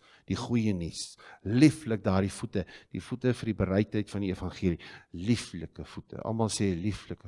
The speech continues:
voete. Dan kan almal so maak, lieflike voete. <laughs>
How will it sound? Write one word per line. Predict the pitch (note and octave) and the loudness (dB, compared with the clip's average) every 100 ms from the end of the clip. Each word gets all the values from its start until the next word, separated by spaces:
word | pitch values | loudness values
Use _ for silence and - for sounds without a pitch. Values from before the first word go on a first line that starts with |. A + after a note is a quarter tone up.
| - | -20
voete. | - _ - _ _ _ - - _ - | -20 _ -20 _ _ _ -20 -20 _ 6
Dan | A#2 | 8
kan | B2+ F#2 | 8 8
almal | C3 C#3+ - | 10 10 10
so | C3+ | 4
maak, | A#2+ G2+ - - _ - | 6 6 4 -16 _ 0
lieflike | A2 G2 - G2+ F#2+ | 0 0 -2 -4 -4
voete. | - F#2 - | -4 -10 -8
<laughs> | D#2 | -12